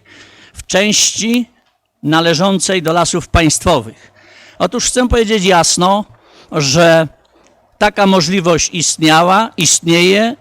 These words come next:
i istnieć, dopóki, dopóki prawo nie zostanie zmienione,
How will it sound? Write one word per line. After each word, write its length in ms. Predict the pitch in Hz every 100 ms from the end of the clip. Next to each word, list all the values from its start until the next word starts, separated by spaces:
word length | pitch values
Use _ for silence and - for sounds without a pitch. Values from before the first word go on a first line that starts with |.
| -
i 200 | 190 208
istnieć, 540 | 196 - 214 220 -
dopóki, 360 | 156 185 180 165 -
dopóki 480 | 160 185 208 - 170
prawo 460 | - 175 208 190
nie 180 | 196 180
zostanie 560 | 160 165 - 196 196 190
zmienione, 760 | 147 151 170 170 185 185 190